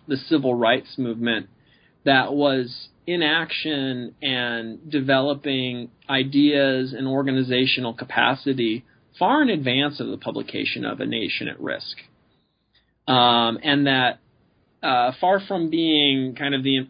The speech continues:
the impetus to, um,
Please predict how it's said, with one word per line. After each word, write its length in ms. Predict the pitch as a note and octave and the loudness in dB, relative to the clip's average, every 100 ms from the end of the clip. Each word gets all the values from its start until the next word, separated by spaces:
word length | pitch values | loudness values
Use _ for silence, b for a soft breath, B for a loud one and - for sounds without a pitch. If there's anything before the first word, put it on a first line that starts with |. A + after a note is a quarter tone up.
| D3 | 0
the 120 | C#3+ | 0
impetus 460 | A3+ G3+ G#2 - - | 2 0 -2 -6 -8
to, 380 | C3 A#2 A#2 C3 _ _ _ _ | -2 -2 -2 -4 _ _ _ _
um, 680 | C3 B2 A#2+ A#2 A2+ A2+ - | -2 0 0 -2 -4 -6 -10